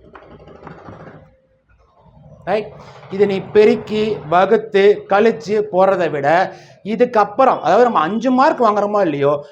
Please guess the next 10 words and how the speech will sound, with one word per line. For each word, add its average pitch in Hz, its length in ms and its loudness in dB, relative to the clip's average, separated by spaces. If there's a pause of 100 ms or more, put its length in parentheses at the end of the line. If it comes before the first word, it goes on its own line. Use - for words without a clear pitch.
நம்ம 180 180 -2
ஸ்டெப் 254 360 -2
மார்க் 269 380 0
வாங்கணும். 143 400 -2
இதை 214 240 -4
சப்ஸ்டி-, - 380 -4
ஒரு - 260 -4
ஃபார்முலா 180 420 2
எழுதணும், 170 480 0 (340)
சப்ஸ்டிட்யூட் 180 360 -6